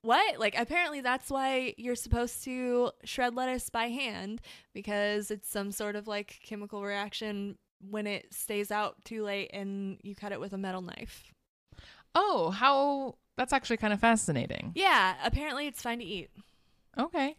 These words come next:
Speaker 1: But also there's this bacteria that turns things red and grows on food, so.
Speaker 2: Mm, so it's a gamble.
Speaker 1: So I don't
Speaker 2: Um, isn't
Speaker 1: know.
Speaker 2: there an E. coli outbreak right now because of romaine lettuce?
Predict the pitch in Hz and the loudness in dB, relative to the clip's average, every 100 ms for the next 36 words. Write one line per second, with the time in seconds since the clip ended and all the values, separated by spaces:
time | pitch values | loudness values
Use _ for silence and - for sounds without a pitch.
0 | 220 226 262 269 269 254 240 233 226 240 | -4 4 4 4 -2 -2 -2 -4 -2 -2
1 | 233 247 233 226 196 220 214 220 208 202 | -2 -4 -2 -2 -2 -2 -2 -4 -6 -4
2 | 196 190 185 180 175 160 175 190 233 220 | -2 -2 -2 -2 -2 -10 -6 -6 -6 -8
3 | 208 190 185 202 _ _ _ _ 254 285 | -6 -6 -6 -10 _ _ _ _ -6 -2
4 | 285 285 277 269 262 269 262 247 277 302 | 0 0 -2 -2 6 6 6 4 4 8
5 | 175 - 320 339 339 302 302 359 311 349 | 6 6 0 4 8 8 8 6 4 4
6 | 392 415 403 370 311 262 294 311 320 302 | 4 6 6 4 4 6 8 8 6 4
7 | 311 - 320 - 320 320 320 311 254 262 | 2 2 0 2 2 4 2 0 0 2
8 | 294 277 269 285 294 302 302 311 320 - | 2 4 2 4 2 0 -2 -2 -2 -4
9 | - | -10